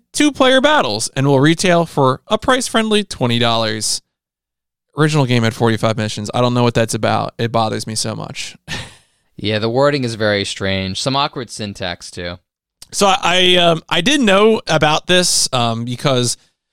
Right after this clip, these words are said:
Speaker 1: when you, <clears throat> when you go into the dark parts of the internet looking for video games, you'll notice that there is an Armored Core one point oh and Armored Core one point one, uh, and one point one, uh, among whoever, I don't know. I didn't actually find anything in the game, but it refers to this release.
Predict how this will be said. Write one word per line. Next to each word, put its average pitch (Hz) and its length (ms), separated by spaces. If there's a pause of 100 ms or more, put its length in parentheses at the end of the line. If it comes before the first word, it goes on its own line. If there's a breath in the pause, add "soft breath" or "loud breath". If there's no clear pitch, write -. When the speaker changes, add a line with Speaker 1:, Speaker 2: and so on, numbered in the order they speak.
(140)
Speaker 1:
when 139 200
you, 135 280 (160)
<clears throat> - 180 (140)
when 117 120
you 107 80
go 107 200
into 101 160
the 98 80
dark - 260
parts 98 320
of 95 80
the 95 80
internet 98 400
looking 98 240
for 92 140
video 92 260
games, 92 460
you'll 151 160
notice 190 340
that 143 220
there 123 240
is 117 180
an 120 80
Armored 131 340
Core 117 220
one 131 220
point 180 240
oh 175 160
and 131 100
Armored 117 240
Core 120 220
one 120 240
point 107 280
one, 135 540 (600)
uh, 113 340
and 113 160
one 147 160
point 139 240
one, 170 580 (260)
uh, 110 240
among 120 280
whoever, 135 520
I 143 80
don't 156 120
know. 160 160
I 143 100
didn't 226 160
actually 156 240
find 135 220
anything 120 320
in 156 180
the 147 80
game, 107 400
but 143 140
it 185 100
refers 220 380
to 185 120
this 143 240
release. 123 520